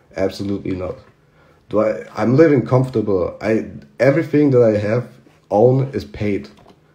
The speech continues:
I don't, uh, drive rented cars, uh, rented cars.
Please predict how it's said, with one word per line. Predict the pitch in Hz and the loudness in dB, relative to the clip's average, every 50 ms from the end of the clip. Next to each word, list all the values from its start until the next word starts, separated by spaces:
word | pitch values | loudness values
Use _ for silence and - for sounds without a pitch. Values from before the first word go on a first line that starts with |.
| _ _ _ _ _ _ - | _ _ _ _ _ _ -14
I | 78 | -12
don't, | 90 101 87 110 110 113 127 135 131 127 120 110 - - - - | -10 -4 2 4 6 6 6 6 4 2 2 -2 -8 -16 -14 -10
uh, | 110 104 95 110 117 113 110 107 101 | -8 -6 -2 0 2 2 2 0 -2
drive | 120 113 - 110 107 110 110 110 - | -4 -4 -2 0 2 2 2 0 0
rented | 110 110 110 110 110 - - - | 2 2 2 2 2 -2 -10 -8
cars, | - 101 98 98 95 101 101 - - - - - - | -4 -2 -2 0 0 -2 -2 -6 -8 -16 -12 -6 -2
uh, | 107 98 | -2 0
rented | 101 107 107 107 110 104 - | 2 2 0 0 -2 -4 -6
cars. | - 101 95 90 90 90 - - | -6 -4 -4 -4 -4 -6 -8 -12